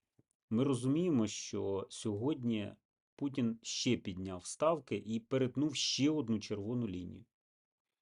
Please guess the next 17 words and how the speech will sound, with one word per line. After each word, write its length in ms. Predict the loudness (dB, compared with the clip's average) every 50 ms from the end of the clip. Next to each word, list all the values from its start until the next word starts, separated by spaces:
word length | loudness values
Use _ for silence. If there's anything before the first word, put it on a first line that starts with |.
| _ _ _ _ _ _ _ _ _ _ _ _ _
Нас 200 | 2 2 2 2
так 160 | 2 0 -2
довго 380 | 0 2 4 4 4 4 2 0
запевняли, 680 | 0 -2 -2 0 0 0 0 0 0 0 -2 -2 -4
що 200 | -8 -8 -8 -8
у 80 | -8 -6
Путіна 460 | -2 -4 -4 -2 -2 -4 -4 -2 -4
нема 280 | -4 -2 -2 -2 -2 -2
чим, 460 | -4 -4 -2 -2 -2 -2 -4 -8 -10 _ _ -4
нема 320 | -2 0 2 2 2 2 2
як, 440 | 0 0 0 -2 -2 -4 _ -18 _ _ _ _ _ -8
і 240 | -4 -2 -2 -2 -2
червоні 460 | -2 -2 0 2 4 4 6 6 4
лінії 320 | 4 2 2 2 2 2
він 180 | 2 2 2 2
не 120 | 2 0
перетинає. 680 | 0 0 0 0 0 -2 -4 -6 -6 -6 -10 -12 -14